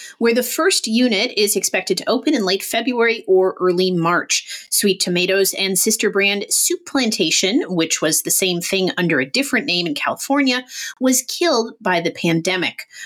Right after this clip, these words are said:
Former owner Garden Fresh Restaurants filed Chapter Seven liquidation in twenty twenty, closing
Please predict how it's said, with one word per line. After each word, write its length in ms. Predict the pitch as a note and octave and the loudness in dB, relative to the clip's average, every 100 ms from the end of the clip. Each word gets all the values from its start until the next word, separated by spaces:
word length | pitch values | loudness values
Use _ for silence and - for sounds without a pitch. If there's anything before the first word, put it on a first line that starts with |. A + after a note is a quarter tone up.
| - | -16
Former 560 | - G3+ F#3+ F3+ F3+ - | -4 0 0 2 0 0
owner 420 | G3+ G#3+ G#3 F#3+ | 2 4 2 0
Garden 400 | F3+ E3+ F3+ F3+ | 0 0 0 -2
Fresh 380 | F3 F#3+ - - | -4 -2 -2 -2
Restaurants 480 | E3+ E3+ - F#3+ G#3 | -2 -2 -2 -2 -2
filed 380 | - F3+ F#3 F#3 | -2 0 0 0
Chapter 320 | G3 F#3 F#3+ | -4 -2 -2
Seven 340 | - G3 G3 | 0 0 0
liquidation 640 | F3 - F3+ F3+ G#3 G#3+ | -2 -2 -2 0 0 0
in 100 | F3+ | 0
twenty 300 | E3 - F3 | -2 -2 -2
twenty, 400 | E3 - G#3+ G#3+ | -2 -2 0 0
closing 520 | G#3 - A3+ A#3+ A#3+ | -2 0 0 0 -2